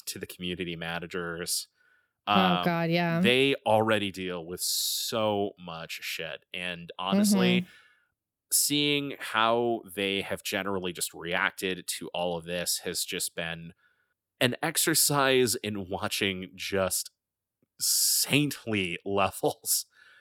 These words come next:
Speaker 1: of understanding and,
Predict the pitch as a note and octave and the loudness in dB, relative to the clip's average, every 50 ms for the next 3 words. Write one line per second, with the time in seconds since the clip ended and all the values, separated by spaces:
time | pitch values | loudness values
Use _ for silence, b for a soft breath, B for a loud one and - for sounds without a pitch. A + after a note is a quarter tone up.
0 | b b _ - A2 A2 G#2 G2+ G2 F#2 F#2 F2 F2+ E2+ E2+ - - - - _ | b b _ 6 8 8 8 8 6 4 2 0 -2 -4 -4 -4 -4 -4 -6 _
1 | _ _ _ _ _ A#2+ A#2 A#2 A2 G#2+ G2+ - - - A#2 A2 A2 A2 G#2 G2+ | _ _ _ _ _ 0 0 0 0 0 0 0 2 2 2 2 2 2 2 2
2 | F#2+ F#2 F2+ E2 E2+ F2 - - G2+ G2 G2 G2 F#2+ F#2 F#2 F#2 F2 E2+ E2+ F2 | 0 0 0 -2 -6 -8 -6 -4 -2 0 2 2 2 2 0 0 -2 -6 -10 -8
3 | F2 - - | -6 -6 -6